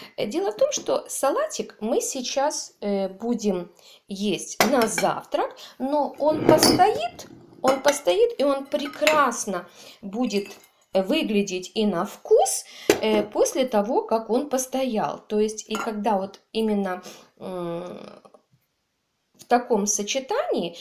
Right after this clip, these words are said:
очень хорошо. Так, а сколько я же взяла? Знаете, пять овощей, вот я не сказала, да? Э, начиная от мала до великого. Если брать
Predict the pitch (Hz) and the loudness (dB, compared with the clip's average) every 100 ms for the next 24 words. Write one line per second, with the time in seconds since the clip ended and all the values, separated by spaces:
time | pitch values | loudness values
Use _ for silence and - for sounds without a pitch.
0 | - 311 403 370 339 277 285 - - - | -10 -4 -2 -2 -2 -4 -4 -6 -8 -14
1 | - - 180 - - 247 - - 622 622 | -16 2 4 4 -4 -6 -2 4 4 4
2 | 359 370 349 311 277 202 190 - - - | 0 0 0 -4 -6 -4 -4 -6 -8 0
3 | 480 - - - 370 392 359 381 427 605 | 2 2 -2 0 0 2 2 0 0 0
4 | 440 262 247 240 240 240 226 190 156 165 | 0 0 0 0 0 0 0 -2 -4 -6
5 | 269 - - - - 339 - 240 269 - | -8 -10 -12 -14 -12 -14 -4 2 2 2
6 | 403 427 453 - 285 311 381 381 262 311 | 0 0 0 0 0 2 2 2 0 -2
7 | 302 208 175 175 262 311 247 196 185 | -2 -6 -4 -4 -4 -4 0 0 0